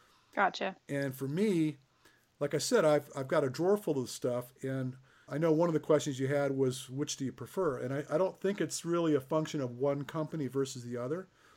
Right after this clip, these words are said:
Speaker 1: Mm-hmm.
Speaker 2: I think one company may do a better job with one product than the others, and then other companies may do a better job with their specific products than the others. So,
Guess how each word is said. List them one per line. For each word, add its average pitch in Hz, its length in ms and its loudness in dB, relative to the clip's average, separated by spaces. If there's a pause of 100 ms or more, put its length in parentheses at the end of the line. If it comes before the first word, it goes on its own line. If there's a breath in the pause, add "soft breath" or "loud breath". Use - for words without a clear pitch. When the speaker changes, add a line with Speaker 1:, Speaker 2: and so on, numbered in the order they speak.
(220 soft breath)
Speaker 1:
Mm-hmm. 202 460 0
Speaker 2:
I 147 80 2
think 170 240 -4
one 151 320 2
company 160 460 -2
may 139 240 -2
do 139 200 0
a 123 60 0
better 139 240 0
job 135 340 -2
with 117 200 -8
one 127 240 -6
product 147 520 -4
than 143 160 -6
the 147 120 -4
others, 160 360 -6 (480 soft breath)
and 139 160 -4
then 139 160 -4
other 147 220 2
companies 139 500 -4
may 135 200 -2
do 135 160 0
a 120 40 -2
better 127 240 0
job 123 360 -2
with 117 160 -4
their 135 180 2
specific 123 460 -8
products 113 480 -8
than 107 140 -10
the 113 100 -10
others. 104 260 -14
So, 117 220 -8